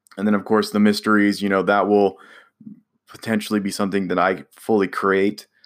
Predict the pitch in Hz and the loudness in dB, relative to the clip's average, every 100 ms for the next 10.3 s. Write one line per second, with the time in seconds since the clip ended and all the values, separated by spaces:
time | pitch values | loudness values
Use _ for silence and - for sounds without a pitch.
0 | _ - 95 92 90 90 87 _ _ - | _ -8 -4 -2 -2 -6 -10 _ _ -10
1 | - 95 87 95 90 90 95 113 104 - | -6 -2 0 0 0 0 -2 2 0 2
2 | 92 - 98 87 95 95 - _ - 98 | -2 0 -2 -2 -4 -4 -8 _ -2 -2
3 | - 101 107 107 - - 90 87 87 90 | 0 2 2 2 -4 -6 -2 0 0 -2
4 | 90 - _ _ _ _ 95 85 - _ | -6 -10 _ _ _ _ 0 0 -2 _
5 | _ - 98 95 101 98 - - 98 95 | _ -6 -2 0 0 0 -6 -6 -2 2
6 | 95 95 95 - 95 104 104 110 101 95 | 2 4 2 0 0 2 4 4 2 2
7 | - 107 110 104 117 113 98 95 95 80 | 0 0 0 2 2 4 4 2 2 2
8 | 98 98 95 - _ - - - 113 107 | 2 2 0 -6 _ -20 -20 -8 -6 -2
9 | 104 98 95 98 98 104 101 95 - 101 | -2 0 0 -2 -2 -2 0 0 0 2
10 | 98 - - | 2 -2 -16